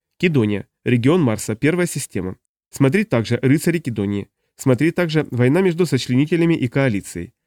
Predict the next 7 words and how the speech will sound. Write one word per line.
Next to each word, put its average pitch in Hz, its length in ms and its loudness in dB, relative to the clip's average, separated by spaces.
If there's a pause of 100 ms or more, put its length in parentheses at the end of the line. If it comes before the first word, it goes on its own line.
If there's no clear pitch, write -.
(220)
Смотри 113 360 2
также 170 400 -2 (320)
"Невил 120 360 0 (140)
Клавейн". 101 480 -2 (760)
Спал 233 300 0
я 170 120 2
плохо. - 420 -8